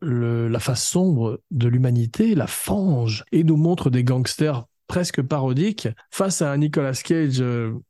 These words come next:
qui semble dépassé, mais qui finalement ne l'est pas tant que ça. Et, euh, tout d'un coup, un mélange, effectivement, de gens, euh, un peu excentriques,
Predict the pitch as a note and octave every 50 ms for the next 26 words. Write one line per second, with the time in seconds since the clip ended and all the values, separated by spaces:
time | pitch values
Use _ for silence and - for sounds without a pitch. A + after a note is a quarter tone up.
0 | _ _ - - - C#3+ - - - C4 C#4 B3 A3+ G3 E3 E3 D#3+ D#3+ D#3+ D3
1 | - - F#3 E3+ D3 C3 B2 - C#3 B2+ - D3+ C#3 C3+ C3+ C#3+ C#3+ C#3 C3 B2
2 | B2 A#2 - D#3 D3 D3 - C3+ C3 B2 - - E3+ G3 A3+ A#3 - - - _
3 | - E3+ F#3 G#3 G#3 F3+ D3+ C#3 C3 C3 C3 B2+ B2+ C3 C#3+ C#3+ - - - D#3+
4 | C#3+ B2+ A#2 - F#3 G3+ F#3+ D3 C3 C3 B2+ B2+ B2+ B2+ C3+ D#3+ F3 F3+ E3+ D3+
5 | B2+ B2 A#2 - B2+ A#2 - - C3 A#2+ B2+ C#3 D#3 D#3+ D3 C3 B2+ B2 A#2+ A#2
6 | B2 C#3+ D#3 D#3 D3 C3 B2 A#2 A2+ A2+ A2+ A#2+ A#2 A#2+ A#2+ - - C3+ B2+ A#2
7 | - - - A2+ A2+ - - F#3 F#3+ - - - -